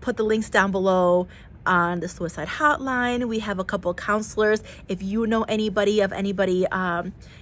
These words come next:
any counselors or any other assistants, please go ahead and put it down on the comments or send me a private message and I will link it below. Now,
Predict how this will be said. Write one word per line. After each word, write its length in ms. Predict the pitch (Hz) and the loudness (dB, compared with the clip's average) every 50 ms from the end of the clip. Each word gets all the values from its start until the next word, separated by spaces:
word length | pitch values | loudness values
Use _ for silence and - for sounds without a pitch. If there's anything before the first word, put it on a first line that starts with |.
| - - | -10 -6
any 180 | 202 185 185 185 | -4 -4 -4 -4
counselors 600 | - - 254 269 269 247 - 254 247 240 240 233 | -2 -2 -2 -2 0 0 2 4 4 4 4 2
or 80 | 226 208 | 0 0
any 200 | - 196 196 190 | 0 0 -2 -2
other 460 | - 185 175 190 185 180 180 175 - | -4 -4 -4 -2 -2 0 0 -2 -2
assistants, 680 | - 180 - - 226 233 - - - 233 226 220 220 - - - - - - | -4 -6 -4 -2 -4 -4 -4 -2 -2 0 0 -2 -4 -8 -14 -20 -20 -12 -6
please 240 | - 277 302 294 - | -4 -2 -2 -2 0
go 160 | - 240 226 | 0 2 2
ahead 340 | 220 220 220 220 190 196 202 | 2 0 -2 -4 -4 -4 -4
and 260 | - 190 202 185 - - | -4 -4 -6 -8 -8 -6
put 160 | - 214 196 | -4 -4 -2
it 160 | 180 196 180 | -4 -4 -2
down 400 | - 190 170 170 170 180 180 - - | -2 0 2 2 0 0 -2 -4 -6
on 200 | - 180 180 180 | -4 -4 -4 -4
the 80 | 160 | -4
comments 420 | 160 - - 294 294 285 285 277 - | -4 0 2 2 2 2 0 -4 -4
or 60 | 208 | -6
send 220 | 202 - 202 185 | -6 -4 -4 -4
me 120 | 180 175 175 | -2 -2 -4
a 60 | 175 | -4
private 280 | 180 - 170 170 165 - | -6 -6 -6 -6 -4 -2
message 360 | 196 208 208 - 214 196 - | -4 -4 -4 -4 -6 -6 -6
and 80 | 196 190 | -6 -6
I 60 | 180 | -4
will 160 | 170 170 170 | -4 -4 -4
link 280 | 170 175 185 185 185 - | -2 -2 -2 -4 -4 -4
it 180 | 180 175 - - - - - - - - - - - - - | -4 -4 -4 -8 -14 -20 -20 -20 -20 -20 -20 -20 -18 -10 -4
below. 600 | 180 185 185 180 175 175 170 160 160 180 247 330 - - - - - - | 0 0 2 2 2 2 2 0 0 -2 -2 -4 -6 -12 -16 -12 -6 -2
Now, 340 | 214 214 208 202 202 196 | 2 4 4 4 4 2